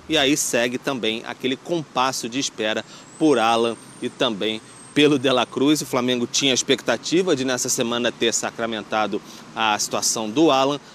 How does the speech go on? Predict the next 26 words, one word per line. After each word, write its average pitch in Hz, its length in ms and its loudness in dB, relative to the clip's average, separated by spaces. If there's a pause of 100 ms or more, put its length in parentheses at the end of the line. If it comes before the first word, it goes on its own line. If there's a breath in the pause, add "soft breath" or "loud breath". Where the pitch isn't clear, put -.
(240 loud breath)
mas 117 260 -4
houve 127 240 0
aquele 117 300 -2
terremoto 123 760 -4
no 110 60 -8
Atlético 113 500 -6
Mineiro 110 340 -4
ali, 117 220 -4
então 135 220 -12
o - 20 -12
Flamengo 123 340 -4
acredita 117 460 -8
que 117 240 -2 (320 loud breath)
tá 185 100 0
encaminhado, 160 560 0
vai 143 160 0
chegar 156 300 0
lá, 135 240 2 (120)
mas 113 200 -10
é 127 40 -4
preciso 117 540 -8
de 113 80 -10
mais 117 220 -8
gelo 123 200 0
no 123 140 -4
sangue, 107 420 -8